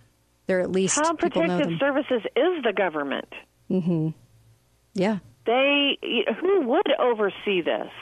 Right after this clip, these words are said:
Speaker 1: Right. Everything they
Speaker 2: So
Speaker 1: do, they, they're horrible at. And also, um, if there are other things at play here,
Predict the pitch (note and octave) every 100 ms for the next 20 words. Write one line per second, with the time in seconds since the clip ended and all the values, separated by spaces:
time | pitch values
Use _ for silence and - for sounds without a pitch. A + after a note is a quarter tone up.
0 | - G3 G#3 C4 A#3 - _ _ _ _
1 | _ - G#3 A3 G3+ F#3+ F#3 C#4+ C#4 G#3+
2 | F3+ F3 E3 - F3 D#3+ F3+ G3+ E3+ D#3+
3 | E3 F3+ - G#3 G#3+ F#3 - G3+ A3 -
4 | F3 F3+ G3+ - - - F#3+ F#3+ F#3+ F#3+
5 | - - _ _ _ _ _ _ G#3+ -
6 | B3 C4+ B3 A#3 - A3+ A#3+ C4+ A#3+ B3+
7 | B3+ C#4+ - - F3 - G3+ F#3+ G#3+ A#3+
8 | B3 C4+